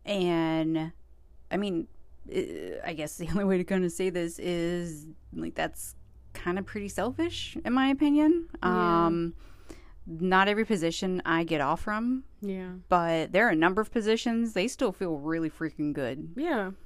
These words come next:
Speaker 2: exactly.
Speaker 1: Um, and I'm all about 'em.
Speaker 2: Yeah.
Speaker 1: It's not my cheat code, but, you know, and then there's some that just feel way better for him.
Speaker 2: Mm-hmm.
Speaker 1: And I like that it feels better. Like,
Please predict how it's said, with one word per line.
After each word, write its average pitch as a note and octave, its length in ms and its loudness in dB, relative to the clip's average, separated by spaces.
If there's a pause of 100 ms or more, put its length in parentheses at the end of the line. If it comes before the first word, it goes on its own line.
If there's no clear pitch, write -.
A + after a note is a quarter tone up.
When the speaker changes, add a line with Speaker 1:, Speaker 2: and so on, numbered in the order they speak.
(140)
Speaker 2:
exactly. G3+ 640 -8
Speaker 1:
Um, D#3+ 300 0
and D3+ 80 0
I'm G3+ 140 0
all E3+ 140 4
about D3+ 280 2
'em. B2+ 240 -8 (300)
Speaker 2:
Yeah. G#3 280 -6
Speaker 1:
It's - 100 -10
not B3 120 4
my D#3 80 0
cheat C4 320 -4
code, D3 480 -2 (260)
but, D#3+ 520 0 (120)
you G3+ 160 -4
know, D#3 220 -2
and C4+ 120 4
then D#4+ 100 10
there's D#4 220 8
some B3 220 4
that A#3 120 2
just G#3 180 -2
feel G3+ 140 0
way F3+ 120 2
better F3+ 220 4
for D#3 160 -4
him. F3+ 540 -2
Speaker 2:
Mm-hmm. G3+ 300 2
Speaker 1:
And F#3+ 520 -2
I F3 160 4
like E3+ 340 0
that E3 140 -2
it E3 120 -6
feels F3+ 240 -4
better. F3+ 260 0
Like, F3+ 260 2